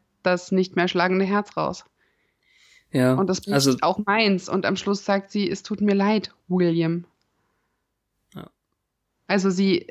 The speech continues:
Speaker 1: nimmt Abstand davon, dass er das ekelhafte Monster ist, dem sie irgendwie verfallen ist, sondern sieht ihn als Person,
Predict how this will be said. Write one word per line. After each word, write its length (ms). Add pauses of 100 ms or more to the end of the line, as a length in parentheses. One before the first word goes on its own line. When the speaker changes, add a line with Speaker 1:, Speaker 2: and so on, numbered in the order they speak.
Speaker 1:
nimmt 400
Abstand 420
davon, 300
dass 160
er 160
das 220
ekelhafte 520
Monster 440
ist, 220
dem 140
sie 160
irgendwie 240
verfallen 480
ist, 300 (480)
sondern 320
sieht 200
ihn 160
als 200
Person, 560